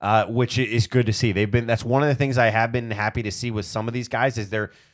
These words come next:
you're starting to see some of the guys go opposite field gap. Um, y-, you're seeing them be patient with the, with the pitches. It's early, I understand that, but there's little things like that that you start looking at and you wanna see and say, "Okay, maintain that, and we might have something with you."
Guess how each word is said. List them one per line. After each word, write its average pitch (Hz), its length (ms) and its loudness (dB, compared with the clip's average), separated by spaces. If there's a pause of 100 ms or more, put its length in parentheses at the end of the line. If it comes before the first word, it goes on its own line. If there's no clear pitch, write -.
(220)
you're 117 200 2
starting 135 380 2
to 131 60 0
see 127 220 -2
some 127 200 0
of 120 40 -2
the 117 80 -2
guys 110 320 4
go 107 160 2
opposite 101 440 0
field 135 320 0
gap. 131 380 2 (320)
Um, 101 340 0
y-, 85 260 -16
you're 107 260 -6
seeing 131 340 -2
them 113 300 -2 (320)
be 120 120 -6
patient 120 460 -4
with 110 160 -4
the, 98 400 -4
with 101 140 -4
the - 60 -6
pitches. 123 460 -4
It's 110 200 -8
early, 131 340 -2
I 107 140 0
understand 104 560 -4
that, 127 180 -2 (320)
but 147 140 -2
there's 170 240 -2
little 208 240 0
things 175 260 -6
like 147 180 -2
that 135 220 2
that - 160 -16
you 123 60 -8
start 127 260 -2
looking 127 220 -2
at 107 100 -2
and 110 140 -10
you 117 80 -4
wanna 120 200 -2
see 120 280 -2
and 104 160 -6
say, 110 180 -2
"Okay, 104 400 -2 (320)
maintain 147 720 -4
that, 101 260 0
and 113 160 -6
we 120 80 -4
might 127 260 -2
have 127 300 -2
something 92 400 -10
with 76 200 -12
you." 55 160 -16